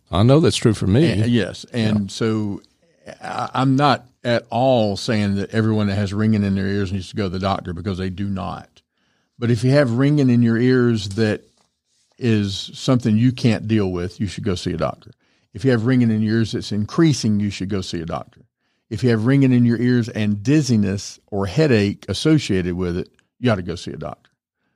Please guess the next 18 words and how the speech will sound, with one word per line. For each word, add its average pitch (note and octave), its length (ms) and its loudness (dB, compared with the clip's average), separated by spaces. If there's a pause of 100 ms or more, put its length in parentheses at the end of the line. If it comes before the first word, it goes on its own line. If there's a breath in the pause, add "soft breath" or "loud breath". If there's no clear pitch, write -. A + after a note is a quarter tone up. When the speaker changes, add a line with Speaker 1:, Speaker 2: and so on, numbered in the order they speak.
(360)
Speaker 2:
Other C#3 240 4
than G2+ 180 0
that, A2+ 360 2
if G2+ 180 -8
you A#2 100 0
think D3 320 2
about A#2 360 0 (420)
you A#2+ 160 -4
might B2 240 2
have A2+ 260 0
ringing B2+ 240 0
in A#2 140 2
your B2 160 0
ears, A2+ 160 -2
you G2+ 80 -4
have F2+ 100 -6
tinnitus. - 500 -18 (1600 loud breath)
Speaker 1:
So, C3+ 500 0